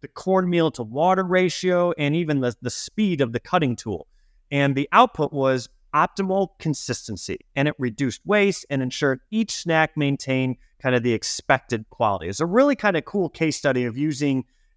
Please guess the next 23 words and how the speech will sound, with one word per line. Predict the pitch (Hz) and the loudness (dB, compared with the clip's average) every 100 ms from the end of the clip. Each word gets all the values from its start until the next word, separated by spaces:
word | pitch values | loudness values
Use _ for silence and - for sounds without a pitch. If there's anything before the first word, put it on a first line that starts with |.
| _ | _
A | 185 190 | 0 4
I | 165 156 | 4 4
at | |
an | 135 | 2
advanced | 123 127 160 170 - | -2 0 0 0 -2
level, | 127 117 120 117 - _ _ | -2 -2 -2 -4 -6 _ _
automatically | 165 190 214 180 151 147 - 135 | 0 2 4 4 2 2 -2 -2
making | 135 147 170 185 | 2 2 2 0
decisions | 160 - 143 123 127 123 - | -4 -2 -2 0 -2 -2 -4
in | 190 214 208 | 0 2 2
the | 196 | -2
fly, | - 160 156 123 123 131 | -4 0 2 4 0 0
like, | 123 127 | -2 0
on | 185 | 2
the | 226 | 2
fly, | - 175 143 120 120 - _ - | 0 2 2 4 0 -4 _ -6
to | 165 | -2
replace | 160 - _ - 208 175 | -2 -4 _ 0 0 0
this | - 147 - - _ - | -4 -6 -8 -18 _ -2
very | 196 185 | 2 2
heuristic | 151 - - 180 180 202 - 202 190 - _ _ | 0 -6 -2 0 2 0 -2 -2 -2 -6 _ _
experience | 160 - - - 180 202 180 139 123 117 - | -10 -8 -10 -4 2 4 4 2 0 -4 -6
of | 156 143 135 127 117 | 0 2 4 2 -2